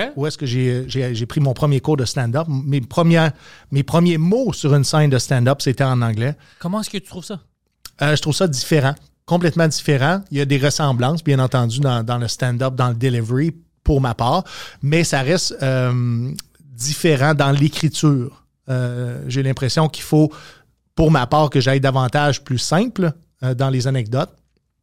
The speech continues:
Speaker 1: pour être capable de, de pas me perdre ou pour que les gens se, se tannent d'un accent que, que je peux avoir. Ça, définitivement, j'en ai un. Mais quand j'ai joint, je vais dire, le circuit des bars à Ottawa en anglais,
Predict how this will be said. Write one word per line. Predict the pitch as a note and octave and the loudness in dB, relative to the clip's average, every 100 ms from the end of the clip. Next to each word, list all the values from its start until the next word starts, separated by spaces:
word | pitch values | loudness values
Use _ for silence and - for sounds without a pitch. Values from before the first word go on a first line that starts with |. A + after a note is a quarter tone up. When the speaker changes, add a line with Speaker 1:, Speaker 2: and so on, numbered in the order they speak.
| _ _ - - | _ _ -20 -6
Speaker 1:
pour | - D3+ | 0 2
être | C#3+ | 2
capable | B2+ D3+ C#3+ | 0 0 2
de, | C3 | 2
de | B2+ B2 | 2 0
pas | D3 | 0
me | C#3 | 0
perdre | - C3+ D3+ D#3 | 0 0 0 0
ou | A2+ | -2
pour | - A#2+ | -4 -10
que | - | -2
les | C#3+ | 0
gens | A#2 C#3+ | 2 0
se, | - B2+ G#2+ - - | 0 -2 -4 -12 -6
se | - | -2
tannent | C3+ - D#3+ E3+ D3+ C3+ | -2 0 0 2 2 0
d'un | B2+ B2 D3 D3 | -2 0 2 4
accent | C3+ - D#3 G3 | 2 0 0 0
que, | A#3 F#3+ E3 | 2 4 4
que | E3 | 4
je | D3 | 2
peux | - E3 | 2 4
avoir. | C#3+ D3 G3 | 4 2 0
Ça, | - D3+ | -2 0
définitivement, | C3+ D3+ C3+ C#3+ B2+ C3+ | 0 0 -2 0 0 0
j'en | C3 B2 | 0 0
ai | A#2+ | 0
un. | C#3 - - - - - | -2 -6 -16 -20 -20 -4
Mais | C#3 C3+ | 0 0
quand | - F3 | 2 2
j'ai | D3 C#3 | 4 2
joint, | A#2+ C3+ F3 G3 G3 - - _ | 2 2 4 2 -2 -14 -20 _
je | A#2+ | -2
vais | C3+ | 0
dire, | C#3+ | 2
le | D#3 | 0
circuit | C3 D3+ - E3+ D#3+ | 0 -4 -2 0 4
des | C#3 B2 | 4 4
bars | C3+ E3 D3 | 4 4 4
à | C#3+ | 4
Ottawa | B2+ D3+ C3 D3 - | 2 2 2 2 2
en | C3 B2 | 0 0
anglais, | A#2+ A2 D3+ | 0 2 2